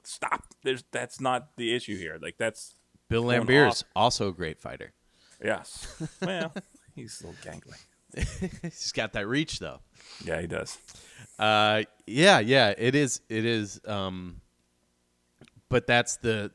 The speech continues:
Speaker 2: the, the argument. It's like, well, we're not talking about basketball. We're
Speaker 1: No, we're
Speaker 2: not,
Speaker 1: not.
Speaker 2: we're not talking about football.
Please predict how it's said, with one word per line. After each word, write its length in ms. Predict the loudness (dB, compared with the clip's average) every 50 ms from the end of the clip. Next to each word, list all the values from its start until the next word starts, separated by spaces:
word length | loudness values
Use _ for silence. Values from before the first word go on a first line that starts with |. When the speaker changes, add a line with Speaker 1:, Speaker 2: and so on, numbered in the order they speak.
| -12 -10
Speaker 2:
the, 360 | -6 -4 -4 -2 -4 -6 -8 _ -12
the 140 | -6 -2 0
argument. 360 | 0 0 -2 -4 -6 -8 -8
It's 140 | -8 -8 -8
like, 240 | -6 -6 -6 -8 _ -12
well, 360 | -10 -8 -6 -6 -6 -8 -10 _ _ _ _ _ _ _ _ _ _ _ -20
we're 100 | -18 -14
not 200 | -12 -12 -12 -6
talking 300 | -4 -4 -2 -2 -4 -10
about 220 | -10 -10 -12 -12
basketball. 500 | -12 -16 -16 -16 -20 -20 -20 -20 -20 _ _ _ _ _ _ _ _ _ -10
We're 140 | -8 -6
Speaker 1:
No, 20 | -6
we're 60 | -6
Speaker 2:
not, 60 | -6 -6
Speaker 1:
not. 180 | -6 -8 -10 _ _ _ _ _
Speaker 2:
we're 100 | -10 -8 -8
not 140 | -8 -8 -4
talking 240 | -2 -2 -2 -2 -2
about 200 | -4 -4 -6 -4
football. 360 | -8 -12 -10 -10 -16 -18 -20